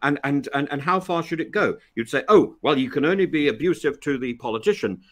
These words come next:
You can't be abusive to the family." Well, yeah, you can't unless the politician brings their family into the political sphere,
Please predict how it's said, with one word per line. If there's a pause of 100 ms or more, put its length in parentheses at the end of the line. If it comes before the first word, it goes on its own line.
(160)
You
can't
be
abusive
to
the
family."
Well,
yeah,
you
can't
unless
the
politician
brings
their
family (200)
into
the
political
sphere,